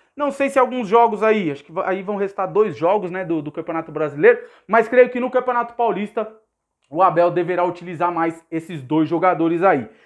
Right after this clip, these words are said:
tá certo? Então, só passando a régua, os dois desfalques aí que o Palmeiras vai ter, Scarpa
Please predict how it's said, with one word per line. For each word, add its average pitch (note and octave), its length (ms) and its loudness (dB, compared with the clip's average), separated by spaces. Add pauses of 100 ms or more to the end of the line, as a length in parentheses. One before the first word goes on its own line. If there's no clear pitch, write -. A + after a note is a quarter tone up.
(120)
tá F3 140 0
certo? C4+ 320 4
Então, D4 300 0 (240)
só - 460 2 (680)
passando B3 320 0
a B3 80 4
régua, C4 400 4
os A#3 120 -6
dois B3+ 220 4
desfalques A#3+ 540 -2
aí A3 100 2
que A3+ 80 -14
o - 20 -12
Palmeiras A3+ 360 0
vai A3+ 160 0
ter, A#3+ 320 4 (260)
Scarpa B3 580 0